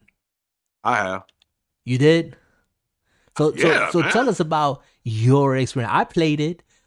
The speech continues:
Speaker 2: but I wasn't gung-ho, you know, head over heels with it when it first came out. Uh, but there's people that, that were like, "Oh, this was revolutionary," and the game was, was great. I mean, my exposure to it was brief,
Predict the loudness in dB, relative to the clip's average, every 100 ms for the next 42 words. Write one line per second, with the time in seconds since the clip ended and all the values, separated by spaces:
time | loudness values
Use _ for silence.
0 | -6 -2 0 0 0 -2 -2 -2 -2 -6
1 | -2 -2 0 -2 -2 -2 -2 -4 -6 -10
2 | _ _ -4 -4 -2 -2 -2 -2 -2 -2
3 | -2 -2 -4 -4 -4 -4 -6 -6 -6 -6
4 | -6 -6 -4 -4 -4 -6 -10 _ _ _
5 | -4 -2 -4 -4 -2 -2 -2 -4 -2 -4
6 | -2 -4 -4 -8 -12 -10 -8 -8 -10 -10
7 | -8 -6 -6 -4 -2 -2 -2 -2 -2 0
8 | -2 -2 -4 -4 -4 -4 -4 -6 -8 -14
9 | _ -10 -8 -4 -4 -2 -4 -6 -12 -20
10 | _ -8 -8 -4 -2 -2 -2 -2 -2 -4
11 | -10 _ _ _ -6 -2 0 -2 -4 -2
12 | -2 0 -2 -2 -4 -2 -4 -2 -2 0
13 | -2 -6 -14